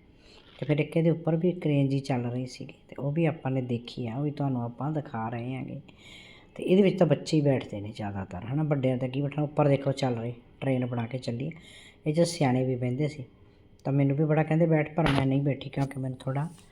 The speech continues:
ਡਰ ਲੱਗਦਾ ਸੀਗਾ। ਉਚਾਈ ਤੋਂ ਹੁਣ ਮੈਨੂੰ ਡਰ ਲੱਗਦਾ, ਪਹਿਲਾਂ ਮੈਂ ਘੱਟ ਡਰਦੀ ਸੀ, ਥੋੜ੍ਹਾ ਡਰਦੀ ਹਾਂ ਪਰ ਜ਼ਿਆਦਾ ਵੀ ਨਹੀਂ ਕਿ ਮੈਂ ਡਰਦੀ ਹੋਵਾਂ।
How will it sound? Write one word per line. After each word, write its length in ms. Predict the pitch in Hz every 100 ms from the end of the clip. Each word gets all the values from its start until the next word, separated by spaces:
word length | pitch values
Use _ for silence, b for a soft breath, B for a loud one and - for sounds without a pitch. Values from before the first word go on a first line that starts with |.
| 170 180 185 B -
ਡਰ 140 | 127
ਲੱਗਦਾ 320 | 117 104 -
ਸੀਗਾ। 300 | - - - 117 - - - -
ਉਚਾਈ 300 | 139 151 143
ਤੋਂ 140 | 139 143
ਹੁਣ 120 | 139
ਮੈਨੂੰ 180 | 135 131
ਡਰ 160 | 123
ਲੱਗਦਾ, 240 | 127 123 143
ਪਹਿਲਾਂ 240 | 143 143
ਮੈਂ 100 | 143 -
ਘੱਟ 180 | 165 131
ਡਰਦੀ 320 | 131 117 123
ਸੀ, 200 | 123 - -
ਥੋੜ੍ਹਾ 240 | - 226 262
ਡਰਦੀ 280 | 208 170
ਹਾਂ 80 | 254
ਪਰ 120 | 285
ਜ਼ਿਆਦਾ 300 | 170 147 143
ਵੀ 100 | 208
ਨਹੀਂ 140 | 175 185
ਕਿ 60 |
ਮੈਂ 120 | 196 165
ਡਰਦੀ 300 | 131 131 139
ਹੋਵਾਂ। 200 | 139